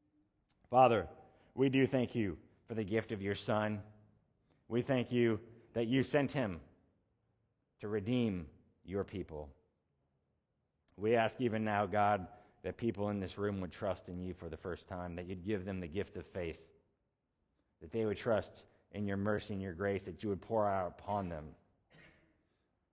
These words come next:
that you would regenerate their souls, shower them with your love,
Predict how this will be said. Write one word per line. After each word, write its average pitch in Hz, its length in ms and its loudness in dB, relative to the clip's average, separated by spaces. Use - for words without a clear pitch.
that 85 140 -8
you 110 140 0
would 101 120 2
regenerate 104 680 0
their 87 140 -4
souls, 82 380 -10
shower 127 480 6
them 104 220 2
with 98 160 -2
your 87 140 -2
love, 76 320 -4